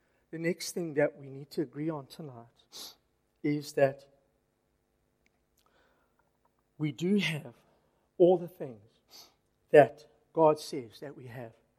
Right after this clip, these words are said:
We have full authority. We have the power of the Holy Spirit constantly on tap. We can do the greater things that God has called us to do.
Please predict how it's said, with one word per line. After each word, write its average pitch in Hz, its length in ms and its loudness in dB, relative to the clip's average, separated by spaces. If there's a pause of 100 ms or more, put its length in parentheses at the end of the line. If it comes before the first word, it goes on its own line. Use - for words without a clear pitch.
(400)
We 151 140 -4
have 175 200 4
full 180 240 2
authority. 127 640 -10 (480)
We 151 120 -4 (120)
have 226 220 10
the 196 80 -6
power 160 280 0
of 147 80 -10
the 143 80 -12
Holy 143 180 -14
Spirit 123 420 -6 (680)
constantly 175 680 -6 (480)
on 151 180 0
tap. 120 320 -10
We 175 160 -6
can 196 460 -2
do 151 220 -12 (560)
the 165 80 -6
greater 156 340 0
things 120 460 -20 (380)
that 143 200 -10
God 143 260 4
has 135 380 -8
called 143 300 -8
us 139 200 -14
to 156 100 -10
do. 117 140 -18